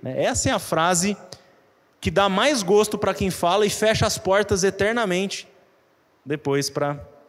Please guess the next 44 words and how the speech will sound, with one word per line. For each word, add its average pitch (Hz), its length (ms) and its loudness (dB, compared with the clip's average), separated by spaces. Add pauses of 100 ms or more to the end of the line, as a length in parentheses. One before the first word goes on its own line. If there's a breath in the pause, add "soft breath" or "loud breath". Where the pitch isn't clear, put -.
(120)
pra 135 140 0
pessoa 135 480 0
que 135 400 -2
ouviu 202 320 2
essa - 160 -2
frase. 113 480 -6 (1300 loud breath)
Então, 285 140 2
o 302 40 0
que 381 100 4
que - 100 0
será 269 240 4
que - 80 -2
a 208 40 2
Bíblia 175 300 0
diz 151 160 -2
sobre 151 280 0
isso? - 340 -2 (1120 soft breath)
Enquanto 220 320 -2
alguns 208 180 2
estão 196 180 -2
tentando 180 360 -2
dividir 151 300 -2
as 156 80 -2
pessoas 151 380 -4
por 135 160 -8
cor 160 180 -4
de 135 100 -6
pele, 143 480 -4 (1800 soft breath)
outro 185 160 -4
dia 190 80 -2
eu 214 40 -2
tava 220 140 0
parando 190 280 -2
pra 185 160 -4
pensar. 170 480 -2
Eu 156 80 0
nunca 294 200 -2
tinha - 180 -4
parado 190 300 0
pra 190 120 -2
pensar 156 380 -2
de 143 100 -4
verdade, 190 460 -2
cara. 101 280 -10